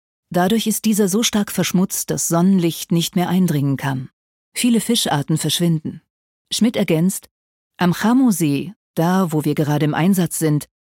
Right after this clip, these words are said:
droht eine ähnliche Situation. Und es wird ihm genauso gehen, wenn wir hier nicht etwas dagegen tun.“ Viele Wälder sind verschwunden.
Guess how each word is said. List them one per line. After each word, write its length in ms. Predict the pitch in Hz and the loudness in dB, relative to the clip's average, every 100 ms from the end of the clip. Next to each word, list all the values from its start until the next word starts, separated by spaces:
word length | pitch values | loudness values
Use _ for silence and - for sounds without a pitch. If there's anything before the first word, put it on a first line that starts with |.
| _ | _
droht 220 | - 202 - | -2 -2 2
eine 220 | 196 180 | 2 2
ähnliche 380 | 185 190 151 151 | 2 2 0 -2
Situation. 760 | 147 147 139 - 143 135 147 - _ _ - | -2 -2 -4 -4 -2 -2 -6 -10 _ _ -2
Und 120 | 196 | 0
es 140 | 202 208 | 0 0
wird 140 | 208 | 2
ihm 100 | 202 | 2
genauso 420 | 190 185 202 175 | 4 4 2 2
gehen, 320 | 156 151 151 139 _ | 0 0 0 -2 _
wenn 160 | 175 165 | 0 2
wir 60 | 156 | 2
hier 160 | 165 | 2
nicht 200 | 165 - | 0 0
etwas 240 | 156 156 - | -4 -4 -2
dagegen 360 | 160 156 170 | -2 0 0
tun.“ 380 | - 170 131 127 - _ _ _ _ _ - | 0 0 -2 -4 -10 _ _ _ _ _ -4
Viele 340 | 254 262 240 | 0 2 2
Wälder 320 | 175 185 165 | 2 2 2
sind 220 | 151 147 - | 0 -2 -2
verschwunden. 640 | 175 - 165 151 - | -2 0 0 0 -4